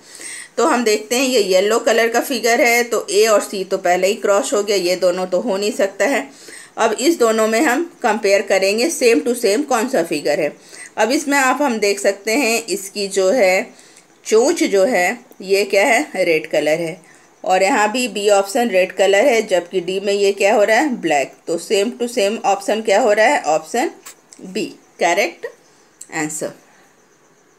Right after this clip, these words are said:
अब हम देखेंगे question number seven, select the odd one out।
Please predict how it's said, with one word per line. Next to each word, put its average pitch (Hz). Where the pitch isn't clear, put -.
अब 220
हम 262
देखेंगे 190
question 233
number 196
seven, 175
select 262
the 208
odd 196
one 208
out। 175